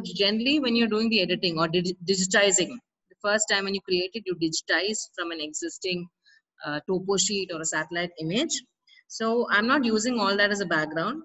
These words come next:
Generally, you have to have a georeferenced image or a projected image on which you are doing your digitization. Since I'm only focusing on how to digitize and how to edit the digitized line or polygon, I'm just having a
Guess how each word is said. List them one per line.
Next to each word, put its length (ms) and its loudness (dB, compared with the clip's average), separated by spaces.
Generally, 240 0
you 140 0
have 200 2
to 140 -6
have 220 2
a 100 -6
georeferenced 720 -2
image 460 -2
or 100 -6
a 40 -6
projected 480 -6
image 420 -4
on 220 2
which 180 2
you 180 0
are 120 2
doing 240 -2
your 100 -2
digitization. 800 -6
Since 240 2
I'm 160 4
only 200 2
focusing 480 2
on 120 4
how 240 0
to 160 -4
digitize 600 0
and 220 2
how 300 2
to 180 0
edit 320 2
the 80 0
digitized 640 -2
line 380 2
or 140 -4
polygon, 440 -2
I'm 100 -2
just 200 -2
having 240 2
a 60 2